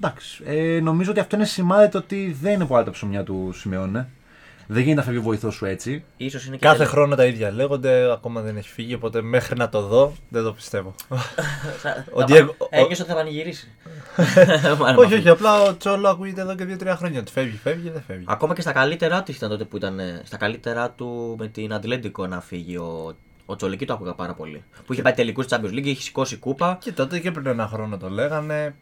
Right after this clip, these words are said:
Speaker 3: και πρόπερση νομίζω ακούστηκε, δηλαδή, εντάξει.
Speaker 2: Τα-, κάποια στιγμή θα φύγει.
Speaker 3: Κάποια στιγμή θα φύγει, αλλά μην το μελετάμε άλλο.
Speaker 1: Και να δώσω και ένα hint. Έτσι όπως το βλέπω εγώ σαν μάτς, μπορεί να συμφωνήσετε κι εσείς, και η χαρά του γκολ την Τετάρτη είναι το Benfica Ajax.
Speaker 2: Η αλήθεια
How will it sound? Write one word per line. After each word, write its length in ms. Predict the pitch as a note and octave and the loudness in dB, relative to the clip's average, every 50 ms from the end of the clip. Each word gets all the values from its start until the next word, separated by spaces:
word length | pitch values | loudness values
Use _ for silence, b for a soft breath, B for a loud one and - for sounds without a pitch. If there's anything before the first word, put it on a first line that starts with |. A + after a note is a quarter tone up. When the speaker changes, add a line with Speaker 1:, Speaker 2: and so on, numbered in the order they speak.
| _ _ | _ _
Speaker 3:
και 120 | _ - - | _ -10 -6
πρόπερση 420 | - B2+ B2+ A#2+ A#2 G2 - - | -2 -2 -2 -2 -4 -8 -10 -10
νομίζω 220 | G#2+ G2+ F#2+ G2+ | -10 -8 -8 -8
ακούστηκε, 580 | F#2+ F2+ - - C#3 - - - - - D3 C#3 | -8 -8 -10 -14 -18 -18 -20 -18 -14 -12 -10 -10
δηλαδή, 540 | C3+ C#3 C#3+ D3 D3+ D#3 D#3 D#3 D3+ D3+ D3 _ _ _ _ _ _ _ | -8 -6 -8 -8 -8 -10 -10 -10 -10 -12 -14 _ _ _ _ _ _ _
εντάξει. 420 | - D3 B2 - - - - - - _ _ _ _ _ _ _ _ _ _ - - | 0 0 0 0 -2 -10 -18 -20 -20 _ _ _ _ _ _ _ _ _ _ -10 -8
Speaker 2:
Τα-, 140 | - - - | -8 -8 0
κάποια 220 | - G3 F#3 - D#3 | 2 2 2 2 0
στιγμή 200 | C#3+ D#3 E3 F3+ | -4 -4 -4 -4
θα 120 | F3 D#3 | -4 -4
φύγει. 260 | C#3 D3 A#2+ G2 F2 - _ | -4 -4 -6 -6 -10 -12 _
Speaker 3:
Κάποια 220 | - - D3+ - - | -4 -4 -4 -4 -4
στιγμή 180 | - D#3 E3 | -8 -10 -8
θα 100 | E3+ D3+ | -8 -8
φύγει, 240 | C3 - C#3 A#2 G#2+ | -8 -8 -8 -4 -2
αλλά 260 | A#2 C3 D3 D3+ D3+ | 0 0 0 0 -2
μην 240 | D3 C#3+ C#3+ D3 C#3+ | -4 -6 -10 -10 -8
το 100 | - B2+ | -6 -6
μελετάμε 420 | A#2 A2 G#2+ G2+ G2+ G2+ F#2+ F#2+ F#2+ | -4 -4 -6 -4 -4 -4 -4 -4 -6
άλλο. 180 | G2 A#2+ C#3 - _ _ _ _ - | -6 -8 -10 -14 _ _ _ _ -14
Speaker 1:
Και 180 | - - C#3 C3+ | -6 -4 -4 -2
να 200 | B2+ C3 C3+ C3+ | -2 -4 -4 -4
δώσω 260 | C3 E3 E3 D3+ D#3 | -6 -6 -6 -6 -6
και 100 | D3 D3 | -6 -4
ένα 240 | D#3 D#3 D3 B2+ A2+ G#2 - - | -2 -2 -2 -2 -4 -6 -8 -6
hint. 240 | - C#3 B2+ A2+ G#2 - - - - - - _ _ - - - - - - | -4 -4 -4 -4 -4 -8 -12 -18 -20 -20 -20 _ _ -20 -20 -20 -20 -18 -12
Έτσι 200 | - D3+ - D3 | -10 -10 -8 -8
όπως 120 | D3 C3+ | -8 -6
το 60 | B2+ | -4
βλέπω 220 | C3 C#3+ D3+ - C3+ | -2 -2 -2 -2 -2
εγώ 120 | B2+ C#3+ | -2 -2
σαν 180 | C3+ - A#2 G#2 | -2 -2 -4 -4
μάτς, 160 | A#2 B2+ - | -4 -4 -4
μπορεί 120 | A#2+ B2+ | -6 -8
να 60 | B2+ B2 | -8 -8
συμφωνήσετε 420 | - G#2 G#2 A2 B2 B2 - - | -8 -8 -8 -8 -8 -8 -10 -12
κι 120 | A2+ - G#2 | -12 -10 -12
εσείς, 220 | G2 - D#3 D#3 | -10 -8 -10 -10
και 140 | D3+ - D3+ | -6 -6 -6
η 40 | C#3 | -6
χαρά 260 | B2 - C#3+ E3+ F3 | -4 -4 -2 -2 -2
του 100 | - D3 | -4 -6
γκολ 200 | B2+ B2 D3+ D3+ | -4 -2 -2 -2
την 80 | B2+ A2 | -2 -6
Τετάρτη 340 | G#2+ - D3+ E3+ - - E3 | -8 -8 -8 -6 -6 -6 -6
είναι 100 | D#3+ D3 | -6 -4
το 80 | C#3 C#3+ C3+ - E3 | -4 -4 -4 -6 -6
Benfica 100 | - D3+ C3+ | -2 0 0
Ajax. 200 | A#2+ G2+ F2+ D#2+ - - - | 0 0 -2 -6 -10 -14 -8
Speaker 2:
Η 80 | - A#2 | -4 -4
αλήθεια 180 | G#2+ G#2+ A#2 | -4 -4 -4